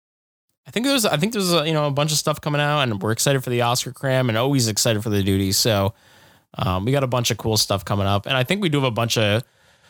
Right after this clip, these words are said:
cool ideas for either episodes or also just, uh, you know, maybe some, some future additions to the show and what we're gonna do. So,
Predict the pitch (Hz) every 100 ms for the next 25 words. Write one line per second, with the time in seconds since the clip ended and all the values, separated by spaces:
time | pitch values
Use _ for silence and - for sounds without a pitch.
0 | _ _ - 151 131 120 117 110 - 117
1 | 104 101 113 _ _ 135 110 127 - -
2 | 135 127 113 110 101 107 120 98 101 98
3 | - 98 90 92 - _ - 98 107 107
4 | 104 117 98 98 - 143 127 151 - 135
5 | 120 117 131 117 - 113 101 131 117 120
6 | 110 104 107 104 101 107 110 - 107 92
7 | 104